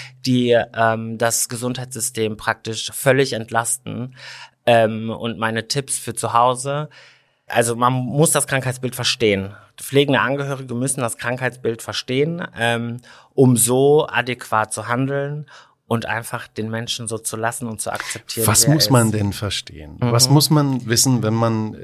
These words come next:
Speaker 2: wenn man Frau Tippelkamp zu Hause
Speaker 1: D-,
Speaker 2: hat?
Speaker 1: die Lebenswelten. Also man merkt ja, auf einmal verändert sich Frau Tippelkamp. Frau Tippelkamp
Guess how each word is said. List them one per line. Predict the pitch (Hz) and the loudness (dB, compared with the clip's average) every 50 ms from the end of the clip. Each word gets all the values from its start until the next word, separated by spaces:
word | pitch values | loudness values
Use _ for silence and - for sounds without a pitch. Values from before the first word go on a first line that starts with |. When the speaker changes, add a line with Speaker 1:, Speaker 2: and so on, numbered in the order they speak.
| 101 | -4
Speaker 2:
wenn | 98 110 104 | -2 0 0
man | 107 104 101 | 0 0 -2
Frau | - - - 98 | -4 -2 -2 -2
Tippelkamp | - - - 107 - 110 101 - - 104 92 - | -2 -4 -6 -4 -4 -4 -4 -2 -2 -2 -2 -2
zu | - - 92 82 | -2 -4 -4 -4
Hause | 87 80 76 73 76 73 | -6 -8 -10 -10 -12 -12
Speaker 1:
D-, | - | -12
Speaker 2:
hat? | - 80 104 - | -14 -14 -10 -6
Speaker 1:
die | 117 117 | -6 -4
Lebenswelten. | 110 110 110 107 107 104 98 - - 95 95 95 95 - 101 98 98 - - | 0 0 0 0 0 -2 -4 -4 -2 -2 -2 -4 -4 -6 -8 -8 -8 -8 -6
Also | 110 113 120 | -6 -4 -4
man | 123 131 127 131 | -2 -4 -2 -2
merkt | 131 131 127 135 131 127 127 | 0 0 0 0 -2 -6 -10
ja, | 113 101 92 | -10 -10 -10
auf | 104 - - | -10 -12 -10
einmal | 123 135 135 127 | -8 -8 -8 -6
verändert | - 123 - - 117 113 104 98 95 - | -6 -8 -8 -6 -4 -2 -2 -4 -4 -6
sich | - 92 | -8 -10
Frau | - - 104 | -8 -8 -8
Tippelkamp. | - - 95 - - 101 - - 101 98 98 | -8 -10 -12 -12 -12 -12 -10 -10 -10 -8 -6
Frau | - 113 | -6 -4
Tippelkamp | 107 - 120 127 127 123 - 123 120 117 120 110 - | -4 -6 -8 -8 -8 -6 -4 -2 -4 -4 -4 -8 -18